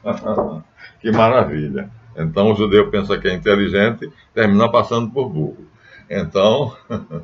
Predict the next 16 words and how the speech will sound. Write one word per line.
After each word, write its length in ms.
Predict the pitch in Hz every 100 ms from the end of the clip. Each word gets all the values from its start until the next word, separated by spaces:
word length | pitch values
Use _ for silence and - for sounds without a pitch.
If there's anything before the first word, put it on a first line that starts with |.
| - - - - - - -
então, 500 | 110 110 120 131 120
va-, 200 | 120 104
mais 300 | 120 131 123
ou 140 | 120
menos 320 | 104 101 95
em 140 | 104 98
quatrocentos 500 | 113 110 - 104 95
e 120 | 98
trinta, 340 | - 110 101
quatrocentos 380 | 85 90 85 90
e 20 |
cinquenta, 340 | 87 101 101 92
na 60 |
Babilônia, 720 | 80 85 104 107 104 110 127 - _ _ _ _ -
os 140 | 85
javistas, 1040 | 113 98 76 101 120 - 120 113 - -